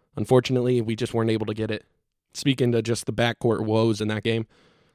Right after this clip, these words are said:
Xavier Johnson just got into foul trouble way too early in this game. And, uh, I mean, it's, he was only able to amass fourteen minutes in this one. That we, we need him on the floor if this team wants to win. And, uh,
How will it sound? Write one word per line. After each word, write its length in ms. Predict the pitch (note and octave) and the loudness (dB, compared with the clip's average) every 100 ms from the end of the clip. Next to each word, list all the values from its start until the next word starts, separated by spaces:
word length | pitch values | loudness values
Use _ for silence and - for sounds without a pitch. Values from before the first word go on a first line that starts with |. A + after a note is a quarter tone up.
| _ - | _ 0
Xavier 240 | B2+ A#2 | 2 2
Johnson 360 | A2+ A#2+ A#2+ A2+ | 2 2 2 -2
just 160 | A2+ | 2
got 140 | A#2 A2+ | 2 2
into 140 | G#2+ | 0
foul 200 | A2+ A2+ | 0 0
trouble 260 | A2+ G#2+ G#2+ | 2 0 2
way 160 | A2+ | 2
too 200 | A2 A2+ | 2 0
early 180 | G#2+ G#2 | 0 0
in 60 | G#2+ | -2
this 160 | G#2 | -2
game. 240 | A2 G#2 G#2 _ _ _ _ _ _ - | -2 -4 -4 _ _ _ _ _ _ -4
And, 280 | A2+ A2+ A2+ | 0 2 2
uh, 260 | A2 G#2+ - | 2 0 -2
I 120 | A#2 | -4
mean, 180 | A2 G#2+ | -2 -4
it's, 240 | G#2+ - - | -6 -12 -12
he 120 | A#2 B2 | -4 0
was 140 | A2+ | 2
only 240 | A#2+ A#2+ | 2 2
able 160 | A#2 A2+ | 2 0
to 180 | G#2+ A2+ | 0 0
amass 300 | G#2+ A2 - | 0 -2 -4
fourteen 560 | - C#3+ B2 - A#2+ | 0 0 0 -2 -2
minutes 300 | A2 A2 F2+ | -2 -4 -6
in 100 | G#2 | -10
this 160 | F2+ - | -12 -10
one. 140 | - - _ _ - | -12 -14 _ _ -8
That 180 | A2 A#2 | -6 -2
we, 320 | B2 B2+ A2 | 0 0 -2
we 160 | A#2 | -2
need 240 | A#2+ C3+ B2 | 2 4 4
him 140 | B2+ | 4
on 140 | A2 G#2+ | 2 0
the 40 | |
floor 240 | - G#2+ | 2 2
if 100 | G#2 | 2
this 160 | A2 G#2+ | -2 -2
team 180 | A2+ G#2+ | -2 0
wants 240 | A2 G#2+ | 0 0
to 80 | A2+ | -2
win. 340 | G#2 G#2 G#2 - _ _ _ _ | -2 -2 -6 -10 _ _ _ _
And, 240 | - A2 G#2+ | -4 -2 -2
uh, 160 | G2+ | -4